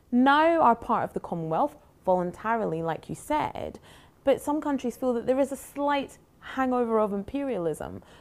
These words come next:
So how does it benefit them? Those are genuine conversations. So perhaps, like you so rightly said, it's a conversation around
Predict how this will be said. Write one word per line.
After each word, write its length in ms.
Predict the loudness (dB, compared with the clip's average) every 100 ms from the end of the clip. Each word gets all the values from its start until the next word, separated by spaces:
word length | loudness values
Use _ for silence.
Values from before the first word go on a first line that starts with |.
| _
So 200 | 2 2
how 300 | 2 0 0
does 160 | 0
it 180 | -4 -6 -12 4
benefit 560 | 4 6 0 0 -2
them? 280 | -2 -8 -4 4
Those 240 | 6 6
are 260 | 4 4 2
genuine 540 | 0 -2 0 -2 -4
conversations. 840 | -4 -4 -4 -2 -2 -2 -6 -10 -12 -20 -20 -10
So 140 | 2
perhaps, 360 | 2 2 -2 0
like 140 | 0
you 60 | 0
so 180 | 2 2
rightly 300 | 2 -2 -4
said, 340 | -2 -2 0 0
it's 160 | 0
a 60 | 0
conversation 500 | -2 -2 -2 -2 -2
around 380 | 0 2 0